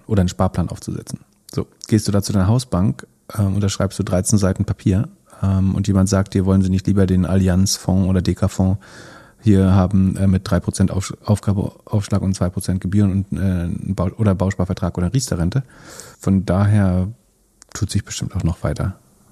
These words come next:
weiterhin viel dadurch. Ich glaub, so ein bisschen Geduld. Also man, sowas kann man auch nicht von heute auf morgen ändern. Und wenn, holt man auch die, also wenn man jetzt sagt, so,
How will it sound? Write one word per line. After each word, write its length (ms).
weiterhin 340
viel 160
dadurch. 360
Ich 140
glaub, 200
so 300
ein 80
bisschen 180
Geduld. 220
Also 100
man, 260
sowas 260
kann 100
man 60
auch 20
nicht 120
von 120
heute 140
auf 100
morgen 300
ändern. 320
Und 140
wenn, 160
holt 160
man 80
auch 60
die, 120
also 140
wenn 80
man 80
jetzt 120
sagt, 200
so, 180